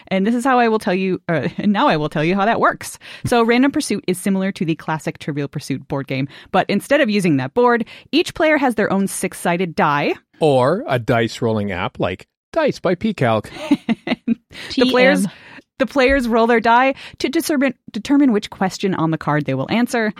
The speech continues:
Speaker 1: The one exception is Chex Trivia, which has eight questions per card, so I get to roll if those cards come up, or the player can if they happen to have a D eight hanging around.
Speaker 2: Yes, and for each question you answer correctly, you get one point. If you answer correctly, you can roll again for another question,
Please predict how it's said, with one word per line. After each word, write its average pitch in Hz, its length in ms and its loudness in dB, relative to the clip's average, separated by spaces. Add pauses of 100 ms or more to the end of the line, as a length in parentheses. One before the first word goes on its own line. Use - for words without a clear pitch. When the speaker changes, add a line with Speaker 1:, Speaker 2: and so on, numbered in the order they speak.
(100)
Speaker 1:
The 190 80 2
one 190 240 2
exception 302 420 0
is 202 140 -4
Chex - 400 -4
Trivia, 196 460 0
which 147 160 -6
has 139 240 -4
eight 240 180 -2
questions 139 460 -4
per - 120 -8
card, 165 320 0
so 170 220 -2
I 320 80 2
get 269 140 0
to 170 80 -2
roll 143 220 -2
if 151 100 -4
those 160 160 0
cards 147 260 -4
come 156 160 -2
up, 143 160 -2 (260)
or 214 240 4 (120)
the 170 100 -4
player 165 300 2
can 156 180 2
if 143 100 -2
they 139 100 -2
happen 143 260 -2
to 139 60 -2
have 135 180 -2
a 135 40 -2
D 131 220 -4
eight 120 160 -8 (160)
hanging 131 400 -4
around. - 380 -8 (160)
Speaker 2:
Yes, - 340 -12
and 131 340 0
for 147 200 0
each 180 260 -2
question 127 760 -2
you 110 220 -2
answer 135 340 -2
correctly, 110 520 -2
you 110 120 -2
get 117 200 0
one 117 240 -4
point. 101 420 -10
If - 140 -10
you 135 120 0
answer 151 300 -2
correctly, 175 480 -2
you 139 140 0
can 123 160 -4
roll 143 240 2
again 131 320 -2
for - 180 -4
another 107 300 -2
question, 127 580 -2